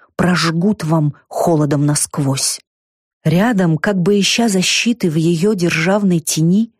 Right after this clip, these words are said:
ступает Пресвятая Дева Скромность,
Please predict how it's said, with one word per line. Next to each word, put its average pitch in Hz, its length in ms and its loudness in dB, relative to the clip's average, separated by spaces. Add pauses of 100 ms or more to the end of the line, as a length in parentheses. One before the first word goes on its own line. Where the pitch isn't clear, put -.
(480)
ступает 233 720 -2
Пресвятая 202 760 0
Дева 156 380 0
Скромность, 135 1000 -4